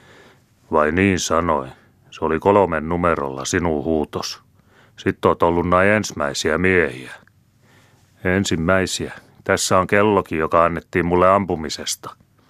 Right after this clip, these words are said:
"Siinäpähän on." "Ankkurikello." "Ankkurikello." Sitä mahtavuutta, jolla sanottiin tuo ankkurikello. Siinä äänessä oli monenlaiset vivahdukset.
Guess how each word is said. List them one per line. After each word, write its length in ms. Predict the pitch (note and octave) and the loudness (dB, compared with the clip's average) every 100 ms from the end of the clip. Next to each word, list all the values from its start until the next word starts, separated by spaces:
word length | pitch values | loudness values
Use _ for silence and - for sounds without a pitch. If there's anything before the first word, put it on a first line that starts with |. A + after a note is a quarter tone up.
| _ _ _ _ _ _ - | _ _ _ _ _ _ -20
"Siinäpähän 1000 | - E2 E2+ D2+ C#2+ - C#2+ C#2+ C#2+ D#2 | -10 -6 -4 -4 -8 -8 -10 -8 -8 -4
on." 200 | E2+ D#2+ - _ _ _ _ _ _ - | -4 -4 -8 _ _ _ _ _ _ -2
"Ankkurikello." 1000 | D#3+ C#3+ A2+ G#2+ - A2+ G2+ D2 - - _ _ _ _ _ _ _ _ _ | -2 0 0 0 2 2 4 0 -8 -18 _ _ _ _ _ _ _ _ _
"Ankkurikello." 1300 | - D#2+ D2 - - G#2 A2 - G#2+ G2 D#2 C#2+ - - - _ _ _ _ _ _ _ - | -4 -2 -2 -8 -4 0 0 0 2 2 -2 -8 -12 -16 -18 _ _ _ _ _ _ _ -18
Sitä 320 | - - D#2+ | -12 -8 -6
mahtavuutta, 680 | D2+ E2+ - D2+ C#2 - - | -2 -2 -2 -8 -10 -12 -10
jolla 180 | C#2 C#2 | -8 -4
sanottiin 520 | E2 C#2+ - - C#2+ | -2 -2 -6 -14 -12
tuo 180 | - D2+ | -8 -2
ankkurikello. 1120 | F#2 F2 D#2+ - - E2+ - F#2 E2+ - - - _ _ _ _ - _ | 0 0 -2 -10 -14 -14 -14 -14 -14 -16 -18 -20 _ _ _ _ -20 _
Siinä 340 | - D#2+ D2+ | -8 -6 -4
äänessä 400 | D2 D#2+ D2+ - | 0 -2 -2 -4
oli 100 | D2 D#2 | -4 -2
monenlaiset 680 | F2 D#2+ C#2 C2+ C#2 D2 - | -2 -2 -4 -10 -10 -6 -2
vivahdukset. 800 | D#2+ D#2 - - - - - | 0 0 -4 -12 -10 -12 -14